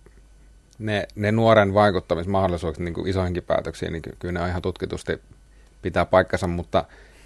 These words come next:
mutta se, mikä meidän tapa, tapa niitä käsitellä on, niin, niin mä en ehkä haluaisi, että, ja, tai en halua, että suosikki on tämmöistä, niin kuin, katalogijournalismia, että,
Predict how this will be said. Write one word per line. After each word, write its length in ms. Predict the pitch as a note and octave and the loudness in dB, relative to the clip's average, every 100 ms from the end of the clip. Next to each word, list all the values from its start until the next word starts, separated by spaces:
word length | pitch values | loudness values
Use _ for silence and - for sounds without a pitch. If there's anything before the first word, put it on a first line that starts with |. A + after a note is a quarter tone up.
| - | -12
mutta 180 | G2 F2+ | -4 4
se, 80 | A2+ | 4
mikä 200 | A2+ G#2+ | 6 6
meidän 220 | A2 G#2+ | 6 6
tapa, 380 | A#2+ A#2+ G#2+ - - | 6 6 6 4 4
tapa 240 | A#2 A#2+ | 6 6
niitä 220 | G#2+ F#2+ | 4 4
käsitellä 460 | F#2 G#2 G2 F2+ F2+ | 6 6 6 6 6
on, 120 | F2+ | 4
niin, 400 | F#2 F2 - E2 - - - - - - - | 0 -4 -8 -12 -14 -20 -20 -20 -20 -20 -14
niin 440 | G2+ G2 F#2+ F2+ - - - | -8 -4 -4 -6 -10 -18 -12
mä 340 | F#2 G2+ G#2 | -8 -2 0
en 100 | G#2+ | 0
ehkä 240 | G#2 - G2+ | 0 2 4
haluaisi, 440 | G#2 G2 F2+ F2 | 4 4 4 2
että, 300 | D#2 - F2+ - - - | -2 2 0 0 -16 -14
ja, 280 | G2+ G2+ D2+ F2 - | -6 -6 -4 -6 0
tai 180 | F#2 | 2
en 80 | G2 | 2
halua, 380 | F#2+ G2+ G2 F#2 - - - - - - | 0 2 4 2 -2 -20 -20 -20 -20 -12
että 280 | F2 E2+ E2 | -8 -8 -6
suosikki 440 | F#2+ F2+ E2 - D#2+ | -2 -2 -2 -6 -4
on 80 | |
tämmöistä, 280 | E2+ D#2+ E2 | -4 -8 -8
niin 140 | D#2+ D#2 | -8 -6
kuin, 260 | E2 D#2 - - - - - _ _ - | -8 -8 -14 -20 -20 -20 -20 _ _ -2
katalogijournalismia, 1800 | F#2 F#2+ F2+ E2+ D#2+ D#2 - - - - G2 F2+ F2 D#2+ D#2 - D#2+ D#2+ | 0 2 2 0 -2 -8 -10 -20 -20 -2 2 2 0 -4 -6 -8 -6 -6
että, 280 | - E2+ | -4 -8